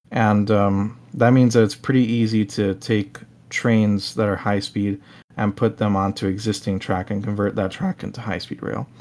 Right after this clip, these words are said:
And, uh, because the German company that developed maglev did not want to share the technology with, uh, China for maglev,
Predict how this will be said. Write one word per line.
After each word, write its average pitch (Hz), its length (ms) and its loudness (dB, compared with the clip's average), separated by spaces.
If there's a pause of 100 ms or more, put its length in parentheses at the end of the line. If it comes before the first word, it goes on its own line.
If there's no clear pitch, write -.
(640)
And, 104 400 4
uh, 101 160 4
because 113 800 2 (420)
the 113 120 2
German 113 360 8
company 107 540 2
that 104 180 0
developed 101 520 -2 (220)
maglev 101 520 -2
did 104 100 -4
not 101 200 -2
want 101 180 -2
to - 40 -12
share 104 200 0
the 101 100 0
technology 110 800 -2 (880)
with, 147 460 4 (120)
uh, 101 300 0
China 101 420 -2
for 101 160 -4
maglev, 95 540 -4